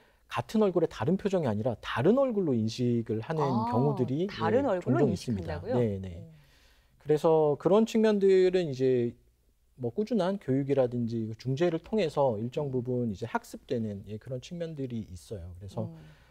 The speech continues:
Speaker 1: 어, 그런 측면으로 이제 사회화는 이제 어느 정도 되는데 문제는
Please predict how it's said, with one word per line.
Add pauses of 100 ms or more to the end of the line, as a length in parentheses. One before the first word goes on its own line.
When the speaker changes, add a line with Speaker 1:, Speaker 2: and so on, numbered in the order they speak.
(320)
Speaker 1:
어,
그런
측면으로
이제
사회화는 (300)
이제
어느
정도
되는데 (100)
문제는